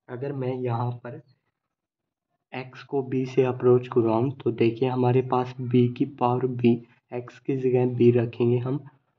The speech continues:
तो b की power b और minus b की power b और divide में यहाँ पर b की power b और b की power b।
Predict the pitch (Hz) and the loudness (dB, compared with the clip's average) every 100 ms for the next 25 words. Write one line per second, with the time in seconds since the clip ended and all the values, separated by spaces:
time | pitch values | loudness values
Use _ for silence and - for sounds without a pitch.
0 | _ _ 123 120 120 _ _ _ 127 131 | _ _ -4 -4 -8 _ _ _ -8 -8
1 | 127 - 156 131 131 131 123 123 147 - | -6 -6 -2 0 2 0 0 0 -2 -4
2 | - _ _ - 123 123 123 123 135 - | -16 _ _ -8 -2 2 2 2 -2 -4
3 | 131 135 127 - 127 - 120 135 135 120 | -4 -2 -2 -2 -2 2 2 2 -2 0
4 | 117 120 - _ _ - 120 117 123 120 | 2 0 -8 _ _ -8 -6 0 0 2
5 | 123 131 135 131 127 123 120 123 123 123 | -2 0 0 2 0 -2 0 -2 2 0
6 | 123 131 - 123 120 120 120 123 131 127 | 0 -6 -2 0 2 0 0 0 0 -2
7 | - _ _ 131 123 - 127 123 131 123 | -16 _ _ -10 -10 -6 -4 -4 -6 -6
8 | - 120 139 - 131 123 | -4 -4 -4 -10 -14 -6